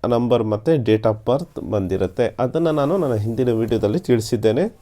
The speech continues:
So ಯಾರಾದ್ರೂ ನೋಡಲಿಲ್ಲ, ನನ್ನ ವಿಡಿಯೋದನ್ನು ಲಿಂಕ್ನಲ್ಲಿ ಹಾಕಿರ್ತೇನೆ, ನಾನು ಅದನ್ನು ನೀವು ಕಾಣಬಹುದು. So ಇಲ್ಲಿ ನಮಗೆ ನಮ್ಮ ಸ್ಟೂಡೆಂಟಿನ ಅಪ್ಲಿಕೇಶನ್ ನಂಬರನ್ನು ಹಾಕಬೇಕು,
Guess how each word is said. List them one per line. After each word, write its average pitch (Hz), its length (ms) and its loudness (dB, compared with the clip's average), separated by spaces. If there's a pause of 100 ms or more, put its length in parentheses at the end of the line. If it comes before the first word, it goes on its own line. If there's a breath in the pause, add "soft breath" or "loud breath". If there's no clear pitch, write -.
(140)
So 117 120 0
ಯಾರಾದ್ರೂ 110 400 2
ನೋಡಲಿಲ್ಲ, 139 520 0
ನನ್ನ 101 220 -2
ವಿಡಿಯೋದನ್ನು 104 760 -2 (280 loud breath)
ಲಿಂಕ್ನಲ್ಲಿ 135 520 0
ಹಾಕಿರ್ತೇನೆ, 120 600 -4
ನಾನು 101 380 -4 (760 soft breath)
ಅದನ್ನು 120 640 -2
ನೀವು 107 280 -2 (280 soft breath)
ಕಾಣಬಹುದು. 90 880 -2 (600 soft breath)
So 135 180 4
ಇಲ್ಲಿ 135 480 2 (140)
ನಮಗೆ 120 580 2
ನಮ್ಮ 113 240 0
ಸ್ಟೂಡೆಂಟಿನ 120 640 0
ಅಪ್ಲಿಕೇಶನ್ 139 640 -2
ನಂಬರನ್ನು 139 360 2
ಹಾಕಬೇಕು, 139 720 -2